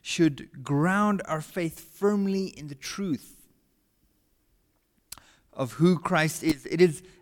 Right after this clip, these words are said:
as relevant today as it has ever been. Let me give you an example. Throughout history, there have been so many, uh, wrong and unbiblical ideas of the person of Christ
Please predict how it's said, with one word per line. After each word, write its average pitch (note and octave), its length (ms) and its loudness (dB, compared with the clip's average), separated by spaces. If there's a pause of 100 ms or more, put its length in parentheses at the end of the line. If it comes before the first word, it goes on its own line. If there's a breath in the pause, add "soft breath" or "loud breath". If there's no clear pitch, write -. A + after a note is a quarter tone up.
(100)
as D3 220 -2
relevant F#3 500 2
today D#3+ 640 0
as C#3 220 -6
it B2 140 -10
has C#3+ 360 -6 (140)
ever D3+ 260 -2
been. C#3+ 560 -2 (560 soft breath)
Let F3 100 0
me F#3+ 100 4
give F3+ 200 0
you G3+ 80 4
an F#3+ 80 4
example. D3+ 640 2 (920)
Throughout E3+ 260 4
history, D#3+ 720 2 (340 loud breath)
there D3 160 6
have C#3+ 220 4
been C#3+ 220 0
so G3 540 6
many, F3 480 0 (500 soft breath)
uh, B2 300 -2
wrong E3+ 480 4
and D3 200 -12
unbiblical E3+ 840 -2 (100)
ideas D3 1000 -2 (280)
of B2 500 -2
the B2+ 100 -4
person E3 540 0
of D3 160 -8
Christ D#3+ 480 -6